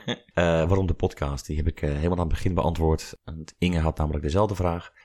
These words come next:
Het is net een stukje naamsbekendheid, maar ik deel heel graag verhalen. En jouw berichtje ook, wat ik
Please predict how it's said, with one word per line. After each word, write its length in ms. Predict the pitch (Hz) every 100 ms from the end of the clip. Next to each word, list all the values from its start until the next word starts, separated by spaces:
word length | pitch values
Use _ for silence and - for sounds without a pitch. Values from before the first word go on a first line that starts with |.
| -
Het 120 | -
is 120 | 82
net 160 | 80 -
een 60 |
stukje 260 | - - -
naamsbekendheid, 640 | 80 78 80 92 85 80
maar 140 | 78 73
ik 120 | 73
deel 220 | 80 76
heel 200 | 80 78
graag 280 | - 71 67
verhalen. 460 | 65 73 73 67
En 200 | 71 69 - - - - -
jouw 180 | 82 90
berichtje 420 | 87 101 - 90
ook, 340 | 78 82 - -
wat 200 | 78 80
ik 280 | - -